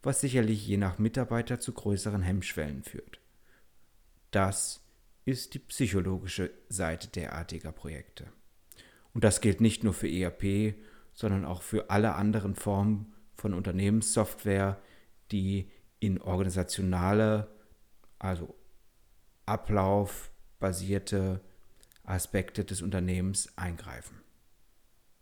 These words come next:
Ähnlich psychologisch ist der zweite Effekt, not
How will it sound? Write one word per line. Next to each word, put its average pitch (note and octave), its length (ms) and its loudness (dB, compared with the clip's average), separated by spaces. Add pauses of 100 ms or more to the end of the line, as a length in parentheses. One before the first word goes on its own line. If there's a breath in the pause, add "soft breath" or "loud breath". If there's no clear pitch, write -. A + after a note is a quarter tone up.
(1700 soft breath)
Ähnlich C#3 440 6
psychologisch A#2+ 960 2
ist - 180 -4
der D3+ 100 -2
zweite A2 380 6
Effekt, - 560 -8 (340)
not G2 560 -2